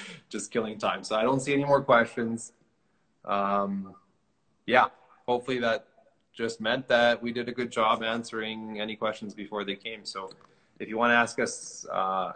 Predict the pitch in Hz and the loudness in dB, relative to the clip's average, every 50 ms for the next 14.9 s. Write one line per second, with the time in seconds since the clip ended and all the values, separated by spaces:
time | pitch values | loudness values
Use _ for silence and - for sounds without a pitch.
0 | - - 117 110 101 104 98 104 110 120 127 - 139 131 131 113 - 110 92 - | -8 -4 -4 -4 -4 -4 -2 2 2 2 2 2 -2 -4 -4 -6 -8 -10 -12 -6
1 | - 104 101 101 101 98 - 101 98 95 95 - - - 95 92 95 - 104 107 | -6 -4 -4 -2 -4 -4 -6 -4 -4 -4 -6 -8 -8 -6 -6 -6 -6 -6 -8 -8
2 | 110 - - 127 - - - _ _ _ _ _ _ _ _ _ _ _ _ _ | -8 -8 -10 -12 -12 -14 -18 _ _ _ _ _ _ _ _ _ _ _ _ _
3 | _ _ _ _ - 90 92 95 98 98 92 95 92 95 90 - - _ _ _ | _ _ _ _ -8 -6 -4 -4 -4 -4 -6 -6 -10 -12 -14 -16 -20 _ _ _
4 | _ 107 135 156 156 - - _ _ - - 98 101 101 104 104 101 - - 107 | _ -2 0 0 -2 -4 -10 _ _ -8 -6 -6 -4 -2 -4 -4 -4 -4 -6 -8
5 | 101 - - 92 - 101 98 104 104 - 127 113 113 113 117 120 117 101 92 92 | -8 -8 -12 -14 -12 -10 -10 -10 -8 -8 -8 -6 -4 -4 -4 -4 -4 -6 -6 -6
6 | 92 92 90 90 90 92 - _ - 92 92 95 101 101 101 98 98 101 98 - | -8 -8 -10 -10 -12 -14 -16 _ -10 -8 -8 -6 -6 -4 -4 -4 -4 -4 -6 -8
7 | - - - _ _ _ _ _ _ _ _ _ _ _ _ _ _ _ _ _ | -10 -12 -14 _ _ _ _ _ _ _ _ _ _ _ _ _ _ _ _ _
8 | _ _ _ _ _ _ 110 110 - - 135 131 127 - 139 131 127 127 123 123 | _ _ _ _ _ _ -4 -2 0 2 2 2 2 2 0 0 2 2 0 -2
9 | - - 131 135 131 - 139 131 131 127 123 - - - - 135 120 117 113 117 | -2 -2 -2 -2 -2 0 0 2 2 2 0 -4 -10 -8 -4 -2 -2 -2 -2 -2
10 | 120 117 - 127 113 110 110 110 - 117 113 123 147 165 151 139 - - - 92 | -2 -4 -4 -2 -2 0 -2 -2 -2 -2 0 0 0 0 -2 -6 -12 -16 -8 -4
11 | 101 101 101 98 101 101 101 - - 104 110 113 113 117 123 123 - 143 139 - | -2 -2 0 0 -2 -2 -4 -6 -6 -6 -6 -4 -2 0 -2 0 0 -2 -2 0
12 | - 123 - - 127 123 117 117 110 113 113 113 113 - - 123 117 113 110 107 | 0 0 0 2 0 2 0 0 -2 -4 -8 -10 -10 -8 -6 -4 -4 -4 -4 -8
13 | 107 98 104 101 101 101 98 104 101 98 98 98 98 - 104 101 - 110 104 101 | -10 -6 -2 0 0 0 0 0 -2 -2 -2 -4 -6 -10 -14 -16 -12 -10 -10 -10
14 | 98 98 101 95 - - 95 92 95 95 _ _ 104 95 - 98 95 92 | -10 -10 -10 -12 -12 -14 -16 -18 -20 -20 _ _ -12 -12 -12 -14 -16 -18